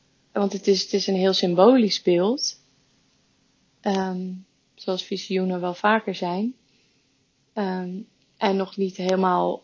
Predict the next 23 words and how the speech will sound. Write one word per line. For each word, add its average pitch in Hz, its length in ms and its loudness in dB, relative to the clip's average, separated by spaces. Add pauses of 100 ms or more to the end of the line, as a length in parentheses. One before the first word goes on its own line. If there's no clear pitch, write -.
(140)
in 190 140 2
de 190 80 4
realiteit 185 680 6
zijn. 190 440 -2 (1900)
Wat 190 240 -2
ook 185 100 -6
heel 185 160 0
logisch 202 360 2
is, 202 160 -2
want 196 160 -4
dat 190 200 -6
is 196 120 -12
iets - 160 -6
waar 190 160 2
we 185 100 -2
naartoe 180 320 -6
mogen 180 440 -4
groeien, 180 480 -2
waar 175 180 -4
we 180 60 -8
naartoe 180 280 -6
mogen 190 280 -2
bewegen. 185 720 0